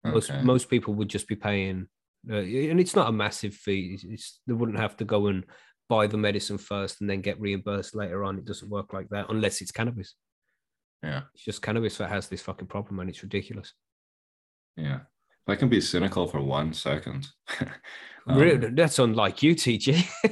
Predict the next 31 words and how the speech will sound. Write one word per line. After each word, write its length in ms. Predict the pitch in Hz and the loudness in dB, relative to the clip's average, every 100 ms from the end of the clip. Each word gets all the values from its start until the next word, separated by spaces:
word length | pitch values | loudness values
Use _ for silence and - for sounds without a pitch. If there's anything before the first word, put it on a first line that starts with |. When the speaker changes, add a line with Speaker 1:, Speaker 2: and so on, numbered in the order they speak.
| - _ - | 0 _ -4
Speaker 1:
<laughs> 520 | 170 - - - 170 | -2 0 -2 -2 0
Speaker 2:
Yeah. 320 | 92 90 69 - - _ _ _ | 2 2 0 -4 -12 _ _ _
Like, 380 | 90 92 - - _ _ _ | 2 2 0 -14 _ _ _
it 100 | - | 0
seems 260 | - 117 120 | 6 6 8
like 160 | 107 - | 6 6
there's 180 | 92 | 2
some 100 | - 85 | 2 0
good 180 | 85 | 0
traction 500 | - 80 80 - 80 | 2 0 0 0 -2
being 240 | 80 76 73 | -2 -2 -2
made, 400 | 73 78 87 - _ _ | 0 0 0 -4 _ _
Speaker 1:
Mm-hmm. 120 | 92 | -2
Speaker 2:
um, 240 | 67 71 80 | -2 -2 -4
here. 380 | 87 95 127 - _ _ _ _ _ | 0 2 0 -4 _ _ _ _ _
And 520 | - 85 80 78 76 - _ _ _ _ - | -2 2 2 2 0 -6 _ _ _ _ -2
my 220 | 85 95 | 2 2
caution, 600 | 107 92 82 92 - 78 | 2 2 2 2 0 -2
and 280 | 69 80 82 | 0 0 2
my, 140 | 78 | 0
is 180 | 76 80 | -2 -2
always 220 | 82 85 | 0 0
my 100 | 87 | -2
caution, 500 | 76 - 69 78 80 | -4 -4 -4 -4 -6
is 60 | 78 | -6
with, 220 | 80 76 | -4 -4
with 320 | 85 101 - - | 0 0 0 -2
legalization, 720 | 104 117 104 82 85 82 76 | 4 6 6 4 2 2 -2
if 120 | 80 | 0
you 80 | 101 | 4
guys, 360 | 104 98 - | 4 4 -2